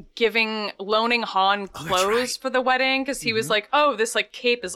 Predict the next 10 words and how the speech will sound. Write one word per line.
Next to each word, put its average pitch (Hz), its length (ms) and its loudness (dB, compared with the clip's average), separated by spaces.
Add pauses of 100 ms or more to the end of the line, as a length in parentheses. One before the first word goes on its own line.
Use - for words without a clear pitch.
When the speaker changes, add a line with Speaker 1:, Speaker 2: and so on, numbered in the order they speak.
Speaker 1:
Alderaanian 185 760 2
or 233 100 -2
something." 240 640 -4 (380)
And 247 180 0
then, 254 100 -2
like, 247 160 -4
later 226 380 2
in 247 80 -2
the 226 80 -2
book, 196 460 0